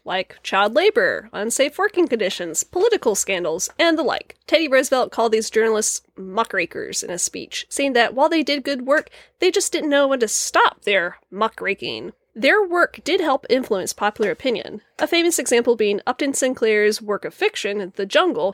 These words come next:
which grossed out everyone and led for calls for, uh, less nasty <laughs> food processing protocols, shall we say.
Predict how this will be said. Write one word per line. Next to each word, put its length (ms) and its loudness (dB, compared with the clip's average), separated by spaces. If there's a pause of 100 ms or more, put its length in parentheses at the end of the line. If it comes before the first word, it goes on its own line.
which 220 -2
grossed 280 0
out 160 4
everyone 480 2
and 240 0
led 180 0
for 100 -14
calls 360 -2
for, 320 4
uh, 340 4
less 460 0 (160)
nasty 560 0 (300)
<laughs> 400 -6
food 320 0 (220)
processing 600 0
protocols, 680 2 (240)
shall 220 2
we 80 2
say. 360 2